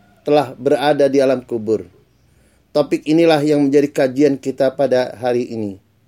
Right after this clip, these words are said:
pada kali ini. Kaum milenial yang disayang Allah,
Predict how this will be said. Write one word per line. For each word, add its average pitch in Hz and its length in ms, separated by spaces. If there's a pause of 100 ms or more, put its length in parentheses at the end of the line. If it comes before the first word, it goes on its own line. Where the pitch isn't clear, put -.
(140)
pada 147 320
kali 120 320
ini. 98 240 (480)
Kaum 165 240
milenial 156 560
yang 139 160
disayang 131 320
Allah, 131 320